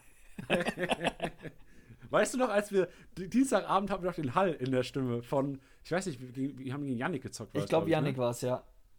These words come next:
Speaker 1: Yannick war's und da war so ein geiler, äh, so ein geiler Rummelsound hinten dran.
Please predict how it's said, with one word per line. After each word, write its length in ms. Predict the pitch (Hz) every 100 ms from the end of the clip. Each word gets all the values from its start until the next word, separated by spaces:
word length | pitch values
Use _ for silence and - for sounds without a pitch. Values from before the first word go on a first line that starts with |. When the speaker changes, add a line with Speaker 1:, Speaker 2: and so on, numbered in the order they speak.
| -
Speaker 1:
Yannick 360 | 113 139 131 117
war's 200 | 113 120
und 60 |
da 80 | 113
war 80 | 117
so 60 | 123
ein 80 | 113
geiler, 500 | 123 156 143 135 95 110 107
äh, 260 | 120 120
so 120 | 120
ein 80 | 127
geiler 380 | 123 143 139 131
Rummelsound 800 | 131 117 170 131 - 113 101 101
hinten 180 | 110 101
dran. 300 | 98 95